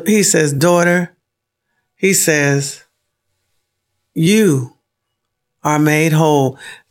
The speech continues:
Made whole is different from being just healed. Made whole means that she not only is healed physically, but all the money that the, she spent on all those physicians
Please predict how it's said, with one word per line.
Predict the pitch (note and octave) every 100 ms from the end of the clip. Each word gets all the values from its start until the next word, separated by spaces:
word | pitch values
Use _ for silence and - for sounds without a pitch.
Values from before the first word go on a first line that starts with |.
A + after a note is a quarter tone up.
| _ _
Made | - A#3+ D4 D4+
whole | D4+ E4 E4
is | C4+ G#3+
different | B3+ D4 C#4+
from | C4+ C4 B3
being | C4 B3 A3
just | A#3+ A3+
healed. | B3+ C#4+ D4 C#4+ C#4+ _ _ _ _ _ _ _
Made | G3 C4 C4+
whole | A#3 C4+ D4 D#4+
means | C4 B3+ A#3 A3+ A3 G3+ - _ - _ _ -
that | F3 G3 F3 - - _ _ _ _ _ _ _ _
she | - - C4+ C4 B3+ A#3+ -
not | G3+ G#3+
only | A3+ C#4+ C4
is | G#3+ D3
healed | - C4 B3 G#3+
physically, | - C4+ D4 A#3 - F#3+ F#3 - - - -
but | -
all | - B3 C#4+ C#4+ C#4
the | C4+
money | C4 B3+ F3+ C3+ C#3 - _ _ _ _ _ _ _ _ _ _ _
that | E3 D3+ -
the, | D3+ D3
she | - - A3
spent | - G#3+ G3
on | E3+
all | E3+ A3+ B3
those | B3 B3 -
physicians | A#3 G3 E3 C#3+ C3+